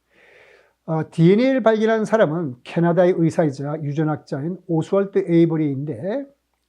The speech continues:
이 사람이 디엔에이를 발견할 실마리를 마련해준 사람은 영국의 과학자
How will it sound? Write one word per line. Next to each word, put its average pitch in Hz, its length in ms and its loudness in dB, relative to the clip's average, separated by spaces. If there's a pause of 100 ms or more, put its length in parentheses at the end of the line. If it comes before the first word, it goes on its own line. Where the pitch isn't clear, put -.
(140)
이 202 80 -6
사람이 226 480 -4
디엔에이를 180 560 2
발견할 165 400 -2
실마리를 156 520 -6
마련해준 139 360 -10
사람은 190 360 -10 (400)
영국의 151 460 0
과학자 208 560 -4